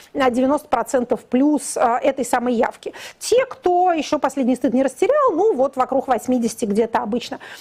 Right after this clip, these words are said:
а, пытаются, а, болтаться. Значит, сорвать выборы, еще раз повторю, не явкой нельзя, но, возможно, какое-то впечатление произвести может и получиться, если у вас, так сказать, соответствующее общественное настроение. Так вот,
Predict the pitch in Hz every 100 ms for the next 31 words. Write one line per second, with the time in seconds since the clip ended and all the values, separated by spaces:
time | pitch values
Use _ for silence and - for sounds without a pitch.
0 | - 285 262 262 269 269 254 254 - 262
1 | 247 240 - 233 240 233 311 226 - -
2 | _ - - - 285 370 370 - - _
3 | _ _ _ - 381 370 - 294 240 247
4 | - 226 - 247 277 254 254 294 269 -
5 | 294 349 466 480 587 349 494 403 320 285
6 | 339 427 302 262 240 302 - - 214 -
7 | 240 277 262 233 233 220 202 220 - -
8 | 269 - - - 269 370 277 285 277 -
9 | 277 302 - 539 - 240 370 - 277 247
10 | 285 - - - 240 - 226 254 269 254
11 | 220 269 - - - 285 - 294 285 262
12 | 262 269 240 - - _ - - 453 494
13 | - -